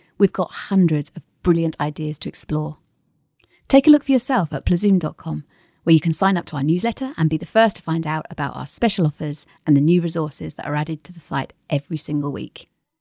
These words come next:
Every episode of Author in Your Classroom is packed with writing advice and inspiration from some of the world's best-loved children's writers. Plus, there are free activities and worksheets based on each author's work to spark children's imagination on plazoom dot com.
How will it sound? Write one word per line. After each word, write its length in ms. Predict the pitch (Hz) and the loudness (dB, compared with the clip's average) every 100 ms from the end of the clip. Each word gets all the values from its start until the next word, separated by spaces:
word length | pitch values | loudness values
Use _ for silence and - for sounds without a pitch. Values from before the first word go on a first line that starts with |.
| _ _ _ _ _ | _ _ _ _ _
Every 300 | 202 202 220 | 4 6 6
episode 540 | 165 170 - 160 175 - | 6 4 -4 -4 -8 -4
of 120 | 175 | 0
Author 260 | 170 156 | 2 2
in 80 | 170 | 0
Your 120 | 165 | 0
Classroom 460 | 156 165 160 - 151 | -2 -6 -2 -2 -4
is 120 | 156 - - | -6 -10 -8
packed 400 | - 151 - - | -4 -4 -6 -6
with 200 | 160 156 | -6 0
writing 360 | 180 175 - | 0 0 0
advice 460 | 170 170 170 170 - | -4 -4 -4 -2 -2
and 120 | 139 - | -4 2
inspiration 800 | 202 202 - 160 156 - 160 - | 4 4 2 0 0 -2 -6 -6
from 160 | - 160 | -4 -2
some 200 | - 165 | 0 -2
of 60 | |
the 80 | 165 | -4
world's 320 | 165 165 165 - _ - | -4 -4 -4 -10 _ -2
best-loved 520 | 165 - - 156 160 | -2 -4 -4 -6 -4
children's 460 | - 160 156 156 | -6 -4 -4 -6
writers. 540 | 175 175 - - - - _ _ _ _ | -6 -12 -12 -8 -8 -8 _ _ _ _
Plus, 480 | - 240 175 147 - - - | 0 2 2 0 -6 -8 -4
there 100 | 160 | -4
are 40 | |
free 360 | 147 - 233 240 | -4 -2 2 4
activities 680 | - - 151 147 - 147 | 2 -4 -10 -10 -8 -8
and 180 | - 151 | -2 -2
worksheets 540 | 165 165 - 139 135 - | 0 -2 -4 -8 -6 -2
based 320 | - 190 185 - | 4 4 4 -2
on 140 | 143 | -4
each 260 | - 160 - | -4 -6 -6
author's 300 | 160 - 151 | -10 -8 -2
work 340 | 180 156 - | 0 0 -2
to 100 | - | -6
spark 420 | - - 214 214 - | -4 2 2 2 -2
children's 340 | 175 165 160 | -2 0 0
imagination 720 | 165 160 - 151 147 - 147 | -2 -4 -4 -6 -6 -8 -6
on 160 | - 147 | -2 -2
plazoom 420 | 165 151 160 160 | -2 -4 -4 -4
dot 180 | 156 147 | -6 -10
com. 320 | - 151 156 | -10 -10 -12